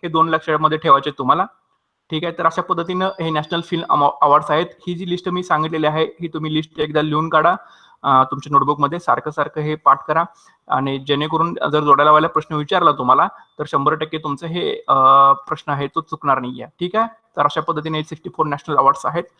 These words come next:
चौसष्टावे राष्ट्रीय चित्रपट पुरस्कार दिले गेलेले. अ, तर नक्कीच तुम्ही हे व्यवस्थित एकदा लिस्ट लिहून काढा, सारखी त्यांची रिव्हिजन करा, अ, म्हणजे एकदा एखादा प्रश्न पडला तर तुमचा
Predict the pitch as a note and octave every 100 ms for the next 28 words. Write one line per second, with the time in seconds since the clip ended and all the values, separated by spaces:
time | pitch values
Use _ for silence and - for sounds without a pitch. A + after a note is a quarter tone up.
0 | _ _ _ D3 D#3+ - C#3+ C#3 - C#3
1 | C#3 C#3 C#3 - C3+ - C#3 C#3 C3 C3+
2 | C3 D3 G3 - _ _ _ _ - C3
3 | B2 B2+ D3 C#3+ C#3 F3+ - D#3+ D3+ E3
4 | D#3+ D#3 D3 D3+ D#3 D3 D3+ D3 D#3+ C#3+
5 | D3+ D3+ D3+ D3+ C#3 C#3+ C#3+ D3 D3 C#3
6 | C#3 D3+ D3 D#3 F#3+ _ _ _ - B2+
7 | B2+ C#3 D3 C3+ D3+ - - D3 - -
8 | D3 C3+ C#3 D3+ - C3 C#3+ D3